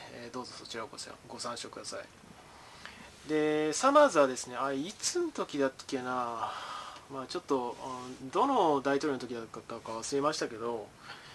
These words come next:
えー、まあ、二千年代の前半、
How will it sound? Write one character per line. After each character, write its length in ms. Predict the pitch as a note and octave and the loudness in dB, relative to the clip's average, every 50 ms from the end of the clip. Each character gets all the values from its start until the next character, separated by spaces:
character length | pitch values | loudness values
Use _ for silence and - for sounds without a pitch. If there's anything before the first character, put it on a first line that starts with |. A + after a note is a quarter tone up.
| - - - - - - A#2+ | -18 -20 -20 -20 -14 -8 -6
え 340 | B2+ B2+ B2 A#2+ A#2+ A#2 B2 | -4 -4 -4 -4 -6 -6 -2
ー、 20 | |
ま 100 | D#3 F3 | 2 2
あ、 40 | D#3+ | 2
二 140 | E3 F#3 F#3+ | 2 2 0
千 320 | - C4 C4 C4+ C4+ C4 | 2 2 2 2 2 0
年 300 | C4 C4 C4 C4 B3 A#3+ A3+ - | 0 0 0 0 -2 -4 -4 -2
代 200 | E3 D#3 D3 C#3+ | 2 2 2 2
の 120 | C#3 C3+ B2+ C3 | 0 -2 -4 0
前 260 | D3+ D#3+ F3 F3+ F3+ | 0 2 2 2 2
半、 400 | - - E3+ E3 E3 F3+ F#3 | 2 2 2 2 2 0 -4